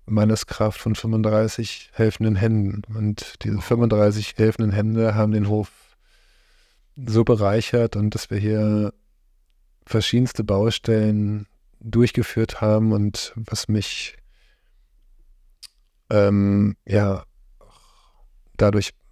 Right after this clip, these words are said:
bereichert hat. Ja, dass es eben ein Stück vorangekommen ist auf dem Hof,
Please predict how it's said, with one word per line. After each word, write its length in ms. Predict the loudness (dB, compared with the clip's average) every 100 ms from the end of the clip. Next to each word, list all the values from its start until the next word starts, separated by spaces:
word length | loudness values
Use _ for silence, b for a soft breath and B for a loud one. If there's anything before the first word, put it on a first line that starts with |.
| _ _
bereichert 600 | -8 0 2 2 2 -2
hat. 260 | -4 -10 -20 _ _ _ -20 -6
Ja, 180 | -2 -2
dass 280 | -4 -6 -8
es 180 | -8 -2
eben 260 | 0 0 -2 -12 -14 -8
ein 60 | -4
Stück 200 | -4 0
vorangekommen 640 | 2 4 2 2 0 0
ist 100 | -2
auf 140 | -6
dem 200 | -4 -2
Hof, 380 | 0 -2 -4 -10